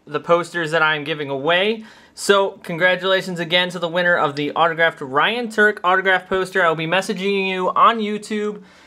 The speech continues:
so that I can get all your information and get it shipped out to you. So once again, guys, make sure you check back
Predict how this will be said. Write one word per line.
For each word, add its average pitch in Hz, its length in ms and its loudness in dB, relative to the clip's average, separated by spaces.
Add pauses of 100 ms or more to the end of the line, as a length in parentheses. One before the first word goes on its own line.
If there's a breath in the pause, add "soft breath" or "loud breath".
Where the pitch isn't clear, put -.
so 180 220 -4
that 175 140 4
I 170 60 0
can 165 100 -8
get 180 120 0
all 180 140 6
your 180 140 -4
information 175 480 -4
and 156 60 -4
get 160 120 -2
it 156 100 -6
shipped 165 240 -2
out 160 220 2
to 196 120 -2
you. 220 400 -4 (360 loud breath)
So - 180 2
once 185 180 4
again, 190 200 0
guys, 185 220 2
make 185 100 -4
sure 196 120 -4
you 180 60 -6
check 196 300 0
back 185 320 0